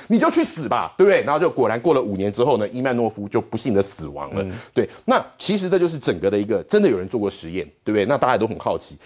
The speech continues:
Speaker 1: 然后，但是在一九七零年的时候，在美国出现了这只黑猩猩，叫做奥利佛。奥利佛很有名，为什么？你可以看到奥利佛当时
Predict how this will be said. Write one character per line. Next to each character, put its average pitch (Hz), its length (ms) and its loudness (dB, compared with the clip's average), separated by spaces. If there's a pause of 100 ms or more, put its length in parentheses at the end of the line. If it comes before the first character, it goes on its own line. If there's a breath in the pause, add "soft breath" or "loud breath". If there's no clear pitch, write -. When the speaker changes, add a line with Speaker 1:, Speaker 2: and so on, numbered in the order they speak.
(160 loud breath)
Speaker 1:
然 180 100 2
后， - 20 2
但 277 120 4
是 233 80 -4
在 240 100 2
一 233 120 -4
九 - 100 2
七 - 220 -8
零 139 120 -6
年 92 120 -6
的 92 60 -8
时 92 120 -8
候， 85 80 -4
在 160 100 0
美 98 200 0
国 87 160 0
出 - 180 0
现 117 140 0
了 95 40 0
这 101 120 -4
只 95 100 -2
黑 92 140 0
猩 92 200 -4
猩， 87 140 -8
叫 101 100 0
做 95 140 -2
奥 107 140 2
利 92 160 -6
佛。 - 200 -18 (280 loud breath)
奥 262 80 0
利 247 80 2
佛 180 120 0
很 143 80 0
有 139 140 0
名， 85 220 -8
为 151 80 4
什 117 80 -2
么？ 82 80 -6
你 82 80 -10
可 139 100 -4
以 - 20 0
看 117 140 -4
到 98 220 -2
奥 160 80 0
利 147 120 -2
佛 101 160 -6 (120)
当 143 100 -4
时 107 180 -10